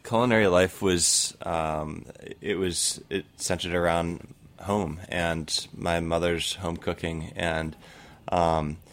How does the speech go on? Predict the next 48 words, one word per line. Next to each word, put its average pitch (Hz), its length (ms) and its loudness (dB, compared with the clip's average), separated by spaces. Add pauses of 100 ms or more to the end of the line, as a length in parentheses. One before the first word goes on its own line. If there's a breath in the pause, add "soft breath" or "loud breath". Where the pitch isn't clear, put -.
(160 soft breath)
she - 220 0
was 92 140 2
a, 92 160 2
she - 180 -4
was 82 140 -2
a - 20 -6
great 85 300 0
cook, 90 320 0
not 92 160 2
a - 20 -10
fancy 82 400 -4
cook - 260 -4
at 101 60 -2
all, 101 300 -2 (220)
just - 220 -6
a, 87 240 0
you 87 120 -6
know, 82 160 -2
great 85 280 -4
home 87 200 -6
cook, 82 400 -4
and, 80 180 -6 (760 soft breath)
um, 80 500 6 (540 soft breath)
and, 80 500 0
uh, 78 400 2 (260)
I - 60 -10
mean, 82 320 -2 (180)
you 85 160 -4
brought 92 180 4
up - 100 -8
spinach 90 280 -2
souffle, 85 360 2
but 78 120 -2
that's - 400 0 (380)
literally 87 460 0
my 80 180 -2
favorite 82 320 2
thing 82 140 -2
that 78 120 -2
she - 140 -2
makes 82 320 0
still 85 280 0
to 87 100 -6
this 80 180 -4
day, 80 300 2
and 78 100 -2
it's, - 400 -4
um, 78 440 -2